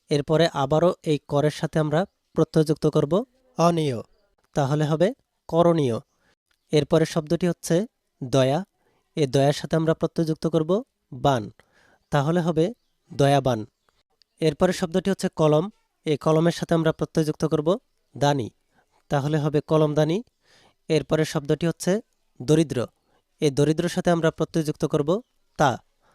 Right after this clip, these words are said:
তাহলে হবে দরিদ্রতা। এরপরের শব্দটি হচ্ছে গুরু, এই গুরুর সাথে আমরা প্রত্যয় যুক্ত করব ত,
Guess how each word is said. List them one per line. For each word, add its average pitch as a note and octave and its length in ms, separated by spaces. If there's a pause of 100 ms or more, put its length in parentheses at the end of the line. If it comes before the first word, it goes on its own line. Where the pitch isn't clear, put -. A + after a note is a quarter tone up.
(380)
তাহলে D#3 340
হবে D#3 160 (120)
দরিদ্রতা। D3 500 (1080)
এরপরের D3+ 420
শব্দটি D3+ 320
হচ্ছে D#3+ 200 (140)
গুরু, D3+ 180 (600)
এই D#3 120
গুরুর D3 320
সাথে G3 160
আমরা F3+ 200
প্রত্যয় E3 380
যুক্ত D#3 160 (100)
করব C#3+ 160 (220)
ত, - 20